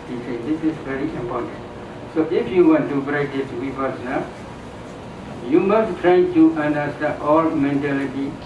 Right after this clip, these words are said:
as well as all materiality and their causes. Then you must,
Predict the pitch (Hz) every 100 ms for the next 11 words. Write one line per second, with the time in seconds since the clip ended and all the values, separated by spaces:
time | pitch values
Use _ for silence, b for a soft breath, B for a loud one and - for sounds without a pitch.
0 | - - - - 151 151 156 151 147 139
1 | - 143 143 143 - 127 131 135 139 139
2 | 131 135 139 - 139 175 - 131 131 -
3 | - 135 123 120 - - - - - -
4 | - - - - - 143 180 170 170 180
5 | 185